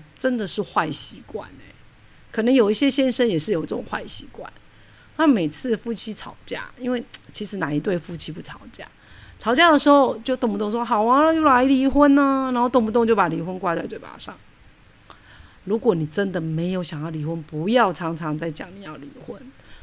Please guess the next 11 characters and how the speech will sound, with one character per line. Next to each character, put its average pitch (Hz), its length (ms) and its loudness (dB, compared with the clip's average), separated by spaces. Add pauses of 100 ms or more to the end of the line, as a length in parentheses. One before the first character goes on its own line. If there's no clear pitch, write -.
(120)
否 190 160 0
则 196 280 0
呢， 220 440 -2 (160)
到 233 160 0
时 - 140 -2
候 196 120 -2
你 165 120 -4
后 180 220 -4
悔 - 180 -8
莫 - 300 -8
及。 - 180 -8